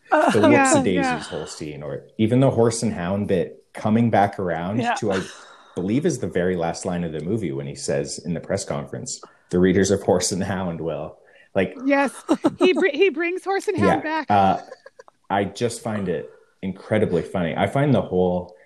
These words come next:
Speaker 2: 'cause most rom-coms obviously have, like, a, some sort of meet cute. Another reason why I
Speaker 1: Mm.
Speaker 2: love Notting Hill is how the scenes play out so slowly, like, the way that they meet, and when she walks
Speaker 3: Mm.
Speaker 2: into the bookstore to give him the "I'm just a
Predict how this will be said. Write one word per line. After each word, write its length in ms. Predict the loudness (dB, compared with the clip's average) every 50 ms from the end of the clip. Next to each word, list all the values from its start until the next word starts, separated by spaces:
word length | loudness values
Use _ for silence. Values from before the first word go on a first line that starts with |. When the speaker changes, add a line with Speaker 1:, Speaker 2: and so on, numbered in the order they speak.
| _ _ _ _ _ _ -6
Speaker 2:
'cause 180 | -4 -4 0 0
most 420 | 2 4 4 4 4 2 -2 0 2
rom-coms 440 | 2 2 2 0 -4 -6 -6 -4
obviously 400 | -4 -4 -4 -6 -8 -10 -10 -10
have, 240 | -8 -8 -10 -10 -10
like, 140 | -12 -14 -14
a, 100 | -16 -18 -16 -14
some 180 | -8 -6 -4 -4
sort 220 | -2 -2 -2 -4
of 100 | -4 -6
meet 320 | -4 -2 0 0 0 -2 -2
cute. 400 | 0 2 2 2 2 0 -6 -14 _ _ _ _ _ _ _ _ _ _ _ _ _ _ _ _ _ _ _ -2
Another 280 | 0 2 4 4 6 6
reason 200 | 6 4 4 2
why 80 | 0
I 40 | 0
Speaker 1:
Mm. 40 | -2
Speaker 2:
love 140 | -2 -4 -4
Notting 260 | -4 -6 -6 -6 -6
Hill 180 | -6 -6 -4 -4
is 140 | -4 -4
how 160 | -4 -2 -2 -2
the 100 | -4 -4
scenes 320 | -6 -6 -4 -4 -4 -6
play 240 | -8 -6 -4 -2 -2
out 140 | -2 -2 -4
so 160 | -8 -10 -8
slowly, 640 | -8 -10 -10 -6 -4 -2 -2 -2 -2 -2 -4 -6 -12 _ _ _ _ _ _ -8
like, 180 | -8 -8 -4
the 80 | -2 0
way 120 | 0 0 0
that 120 | 0 0 0
they 120 | 0 2
meet, 460 | 2 2 2 2 2 0 -2 -2 -4
and 100 | -4 -2
when 100 | 0 0
she 120 | 0 2 2
walks 260 | 2 2 0 -2 -2
Speaker 3:
Mm. 40 | -2
Speaker 2:
into 120 | -2 -2
the 80 | -4 -6
bookstore 460 | -6 -6 -8 -8 -6 -4 -2 -2 0
to 80 | -2
give 220 | -2 -4 -4 -6 -6
him 120 | -6 -6
the 80 | -6 -6
"I'm 140 | -6 -6 -6
just 220 | -6 -6 -8 -8
a 60 | -12